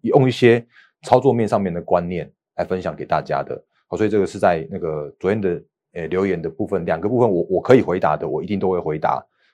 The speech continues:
哦，所以，呃，这，这个是，啊，对，有，有投资朋友问我说，那个可不可以跟我们分享 mini L E D这个族群哦？那 mini L E D我，我认为我看好。哦，可是我们这个礼拜节目预告一下，就是待会我还要再录一片影片，但是这个影片可能要到周末才会，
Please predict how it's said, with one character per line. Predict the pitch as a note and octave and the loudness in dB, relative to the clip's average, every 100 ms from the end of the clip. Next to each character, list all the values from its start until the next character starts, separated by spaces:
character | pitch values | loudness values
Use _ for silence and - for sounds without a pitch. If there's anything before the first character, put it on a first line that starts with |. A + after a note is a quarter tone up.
| - | -10
哦， | F2+ | 2
所 | A#2 | 2
以， | G2+ - _ _ _ | 2 -2 _ _ _
呃， | F2+ E2 | -4 0
这， | A2 G2+ | 2 0
这 | - | 0
个 | G2 | -2
是， | F2+ G2 F2 E2+ | -2 -4 -4 -4
啊， | G#2+ | -4
对， | A#2 - C3 | -4 4 8
有， | C#3+ | 10
有 | D3 | 8
投 | C3+ | 6
资 | B2+ | 4
朋 | |
友 | A#2+ | 4
问 | B2 | 4
我 | G2 | 4
说， | G#2+ G#2 G2+ | 4 4 2
那 | G#2 | -8
个 | - | -10
可 | - | -6
不 | G#2+ | 0
可 | B2+ | 0
以 | |
跟 | - A2 | 2 2
我 | F2 | 2
们 | D#2+ | -4
分 | G2+ | -2
享 | F#2+ D#2+ | -2 -4
mini | F#2 G2+ F2 | -4 -4 -4
L | D2 | -6
E | D#2+ | -8
D | F2 | -6
这 | F2 | -6
个 | D#2 | -6
族 | D2+ | -8
群 | D#2 E2 | -12 -12
哦？ | B1+ - _ | -14 -14 _
那 | A#2+ A2 - _ _ | 2 2 2 _ _
mini | C#3 D#3 A2 | 0 4 4
L | G2+ | 2
E | |
D | G#2 A2 | 0 0
我， | F#2 E2+ | 0 -2
我 | F2 F2+ | -6 0
认 | B2 A#2 | 2 2
为 | E2+ | 2
我 | E2 D#2+ | -4 -2
看 | A2+ F2 | 0 -2
好。 | D2+ C#2 _ _ - | -2 -8 _ _ -14
哦， | - | -8
可 | G2 | 4
是 | |
我 | B2+ | 4
们 | F#2+ | 4
这 | C3+ | 2
个 | A2+ | 2
礼 | D#2+ | 0
拜 | A2 F2 D#2 _ | 4 2 2 _
节 | - G#2 | 0 2
目 | C3 | 2
预 | B2 | 0
告 | G#2+ G#2+ F#2 | 6 6 6
一 | |
下， | F2+ G2 D2+ _ _ | 4 2 2 _ _
就 | C3+ | 2
是 | C3+ | 8
待 | C#3 C#3+ | 10 10
会 | |
我 | G#2 E2+ | 8 4
还 | F#2+ | 2
要 | |
再 | A2 A2 | 2 2
录 | A#2 F2 | 2 -2
一 | |
片 | - A2+ | 0 0
影 | E2+ C2+ | 0 -6
片， | E2+ E2 | -4 -2
但 | A2 | -2
是 | A#2 | -2
这 | A2+ | 2
个 | F#2 | 0
影 | D2+ | 0
片 | G2 E2+ - | -4 -4 -12
可 | - | -8
能 | E2 | -4
要 | |
到 | F#2 F2+ | 0 0
周 | - F#2 | 0 0
末 | G2 | 0
才 | E2 | -4
会， | D#2 | -6